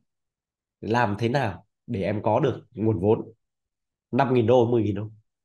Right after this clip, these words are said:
Với sáu sức bật mà em được học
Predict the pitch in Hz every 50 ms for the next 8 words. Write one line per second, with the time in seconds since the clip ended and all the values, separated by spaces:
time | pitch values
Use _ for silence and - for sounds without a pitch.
0 | _ _ _ _ _ _ _ _ _ _ _ _ _ _ _ _ _ _ _ _
1 | _ _ _ _ _ _ _ _ _ _ _ _ _ _ _ _ _ _ _ _
2 | _ _ _ _ _ - - _ _ _ _ _ _ _ - 113 117 131 147 165
3 | 185 208 233 233 - - 170 190 226 233 - - - 190 196 165 - - - _
4 | _ _ _ _ _ _ _ _ _ _ _ _ _ _ _ _ _ _ _ _
5 | _ _ _ - 107 104 82 104 143 143 127 123 131 147 131 123 - - - -
6 | 123 120 - -